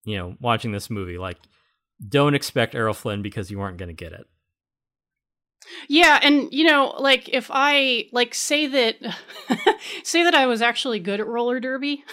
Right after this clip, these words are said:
Speaker 2: <laughs> and, like, I
Speaker 1: <laughs> Okay, all right,
Speaker 2: made
Speaker 1: yeah, okay.
Speaker 2: say that I made, I wrote a script about roller derby and cast myself in it as the lead,
Speaker 1: Uh-huh.
Speaker 2: you would probably get a similar effect.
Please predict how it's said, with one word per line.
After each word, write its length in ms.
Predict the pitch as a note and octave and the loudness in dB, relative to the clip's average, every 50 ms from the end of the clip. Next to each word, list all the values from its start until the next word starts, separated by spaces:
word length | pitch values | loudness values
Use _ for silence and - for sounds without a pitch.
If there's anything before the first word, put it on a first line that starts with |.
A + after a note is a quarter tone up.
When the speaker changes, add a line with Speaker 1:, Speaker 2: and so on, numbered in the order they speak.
| - - - | -14 -14 -14
Speaker 2:
<laughs> 240 | - - - - - | -18 -20 -10 0 4
and, 220 | A3+ A3 G#3 G#3 | 4 6 6 4
like, 260 | G3+ G#3 G#3 G3+ G3+ - - | 4 2 2 2 2 2 4
I 260 | G#3 G3+ G#3 G3+ F3 - - | 4 4 2 0 -2 -8 -14
Speaker 1:
<laughs> 120 | - - - | -10 -4 -4
Okay, 200 | D3 D3 - - | -4 -4 -4 -2
all 140 | - B2+ C#3 | 0 2 6
right, 200 | D#3 F3+ G3 A3 | 6 8 8 8
Speaker 2:
made 260 | A#3+ A#3+ A#3+ - D3+ | 8 8 8 6 6
Speaker 1:
yeah, 200 | D3 C#3+ D3 D#3+ D3+ - - | 4 2 0 0 -2 -6 -10
okay. 380 | D#3 D3 - D3 C#3+ D3 D#3+ - _ _ _ - - | -12 -6 -2 0 0 0 0 -2 _ _ _ -16 -10
Speaker 2:
say 280 | - - - D4+ C#4+ D4 | -4 0 4 4 6 6
that 140 | D4 C4+ - | 6 4 4
I 140 | B3+ B3+ B3 | 4 4 4
made, 520 | A#3+ A#3+ B3 C4+ D4 D4+ D4+ D4 C#4+ - _ _ - - _ | 4 4 6 6 6 6 4 2 -2 -4 _ _ -20 -4 _
I 100 | - A#3 | 2 2
wrote 380 | A3+ A3 G#3+ A#3+ C4 C4+ D4+ - | 2 2 4 4 4 4 4 2
a 80 | - A#3+ | -2 -4
script 460 | - - - - C4+ B3+ A#3+ - - | -2 -2 -2 0 0 0 0 0 -2
about 280 | A#3 G3+ G#3 G3 - G3+ | 0 2 2 2 2 0
roller 360 | G3 G3+ G3+ G3+ A3 A#3 A3+ | -2 -2 -2 -2 -2 -4 -2
derby 500 | A#3+ A#3+ A#3+ A#3+ A#3+ C4 B3+ C4 B3+ - | 0 0 0 0 0 0 -2 -2 -2 -2
and 180 | A#3 G#3 F#3+ | -4 -6 -6
cast 380 | F3+ - - - G#3+ G#3+ G#3+ - | -6 -4 -2 0 0 0 -2 -2
myself 480 | B3 A3+ A3 G#3+ - A#3 G#3+ G#3 G#3 - | -4 -4 -4 -2 0 0 0 0 -2 -4
in 160 | - G#3 G3 | -6 -4 -2
it 200 | G3+ G#3 G#3 G#3+ | -2 -2 0 -2
as 180 | G#3+ F3+ - | -2 -2 -4
the 160 | - - F#3+ F#3 | -8 -8 -8 -8
lead, 480 | F3+ F3 F#3 F#3 G3 A3+ C4 C#4 C#4+ C#4 | -6 -4 -4 -4 -4 -4 -4 -4 -6 -4
Speaker 1:
Uh-huh. 180 | - G#3+ A3+ | -4 -2 0
Speaker 2:
you 80 | B3+ D4+ | 2 2
would 140 | E4 - - | 2 0 0
probably 480 | - F#4 A4+ C5+ C5 B4 G4+ F#4+ F#4+ | 2 4 4 4 4 2 0 0 0
get 220 | C#4+ E4+ E4+ D#4+ D#4+ | 2 2 2 2 2
a 40 | |
similar 460 | D4 - - D4+ C#4+ C4+ C#4+ C4+ B3+ B3+ | 0 -2 -2 0 0 0 0 0 -2 -2
effect. 560 | A#3+ - - D4+ C4 - - - - - | -2 -2 -2 -2 0 -2 -4 -8 -12 -14